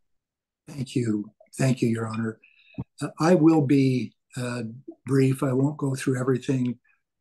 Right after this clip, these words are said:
Uh, let me just touch on a couple of points. First of all, as I've listened to the city's presentation, it's been excellent.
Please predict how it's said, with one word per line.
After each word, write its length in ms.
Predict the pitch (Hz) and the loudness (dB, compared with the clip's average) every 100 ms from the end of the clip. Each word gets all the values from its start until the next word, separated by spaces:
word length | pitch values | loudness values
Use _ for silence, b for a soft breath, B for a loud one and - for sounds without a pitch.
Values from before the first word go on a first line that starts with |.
| _ _ _ - | _ _ _ -10
Uh, 140 | 139 143 | -6 -2
let 140 | 151 | 0
me 120 | 165 143 | 2 2
just 280 | 147 - | 2 0
touch 260 | - 147 - | 0 0 0
on 120 | 127 | -2
a 80 | 120 | -4
couple 460 | - 147 135 131 117 | -2 -2 0 -2 -4
of 100 | - | -6
points. 520 | 120 110 120 - - _ _ _ _ _ - | -10 -10 -12 -12 -14 _ _ _ _ _ 0
First 360 | 165 170 - | 2 2 0
of 140 | 165 135 | -4 -4
all, 460 | 120 117 123 131 _ _ _ _ _ _ - | -6 -6 -8 -10 _ _ _ _ _ _ -8
as 480 | 131 127 131 127 - - _ - | -4 -4 -2 -2 -2 -4 _ -8
I've 280 | 131 151 151 | -2 2 4
listened 460 | 147 147 156 139 - | 4 4 0 -2 -2
to 100 | 131 | -2
the 160 | 127 | 0
city's 380 | - 143 139 - | 0 2 0 0
presentation, 1000 | 143 127 131 110 147 135 - 139 135 135 _ _ _ _ | -4 -2 -4 -2 0 0 -2 -2 -4 -6 _ _ _ _
it's 120 | - | -12
been 200 | - 120 | -8 -6
excellent. 540 | 135 156 - 165 156 | -4 -4 -4 -4 -6